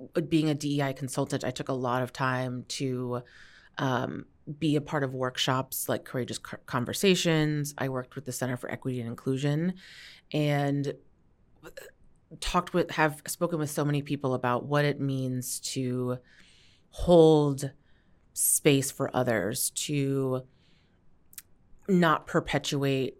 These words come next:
the system that we're a part of. And it's really difficult to do because it is, the system that we live within makes all of this stuff so easy.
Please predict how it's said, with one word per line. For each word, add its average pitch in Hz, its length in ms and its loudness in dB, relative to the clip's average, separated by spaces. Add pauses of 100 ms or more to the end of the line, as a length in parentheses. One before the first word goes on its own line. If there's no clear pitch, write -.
the 139 140 -4
system 135 440 -4
that 123 160 -2
we're 123 220 0
a 117 60 -2
part 123 280 -4
of. 156 160 2
And 139 80 -2
it's 123 140 -6
really 135 300 -4
difficult 131 500 -6
to 135 80 -6
do 131 420 -2
because 131 680 -2 (280)
it 143 220 0
is, 139 520 2 (120)
the 147 140 -2
system 151 380 0
that 135 200 0
we 135 240 0
live 143 280 2
within 131 540 0 (460)
makes 147 340 2 (960)
all 165 200 6
of 147 100 4
this 139 140 -2
stuff 131 220 -2
so 135 280 0
easy. 117 440 -4